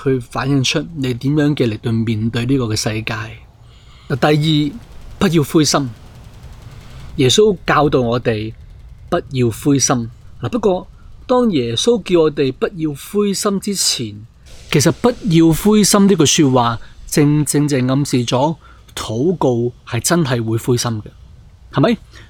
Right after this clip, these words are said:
如果唔係嘅話，耶穌都唔需要同你去提醒你不要灰心，係咪？所以今日最怕啲咩呢？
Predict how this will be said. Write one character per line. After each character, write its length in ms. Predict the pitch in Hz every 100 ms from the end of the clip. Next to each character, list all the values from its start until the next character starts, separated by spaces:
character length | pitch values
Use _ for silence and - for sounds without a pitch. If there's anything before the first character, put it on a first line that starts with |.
| -
如 120 | 139
果 80 | 285
唔 120 | 165
係 200 | 135 151
嘅 120 | 156
話， 140 | 175
耶 140 | 220 127
穌 120 | 196
都 120 | 233
唔 200 | 175 113 107
需 220 | 208 185
要 180 | 151 143
同 200 | - 127
你 200 | 113 135
去 200 | 143 143
提 240 | 127 113 110
醒 200 | 135 151
你 80 | 139
不 100 | 151
要 100 | 127
灰 140 | 151
心， 100 | 139
係 120 | 123
咪？ 180 | 113 160 - - - - - - - - - - -
所 180 | - 311
以 260 | 262 233 233 _ -
今 240 | - - 269
日 80 | 190
最 260 | - 175
怕 240 | 170 156 156
啲 100 | 196
咩 120 | 202
呢？ 120 | 202